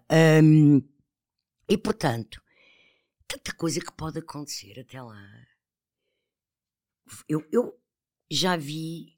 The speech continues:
como jornalista, trinta anos de eleições presidenciais. E a quantidade de candidatos que começam a aparecer um ou dois anos antes,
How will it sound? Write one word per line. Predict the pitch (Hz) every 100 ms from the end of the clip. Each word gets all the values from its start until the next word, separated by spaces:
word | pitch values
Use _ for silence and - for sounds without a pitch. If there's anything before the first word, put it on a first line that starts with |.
| _
como | - 180
jornalista, | 147 165 151 127 131 - 143
trinta | - 165 170 151
anos | 143 143 131
de | 147
eleições | 143 139 143 139
presidenciais. | - 139 131 135 - - 123 120 104 - _ _ _ _ _ _ _ _ -
E | 143
a |
quantidade | - 208 214 180 175 165 160
de | -
candidatos | 151 156 151 147 143 139 - - _
que | - -
começam | 156 160 - 156 151
a |
aparecer | 151 147 - - 151
um | 131 139
ou | 131
dois | 139 117
anos | 143 143 127
antes, | 117 113 123 -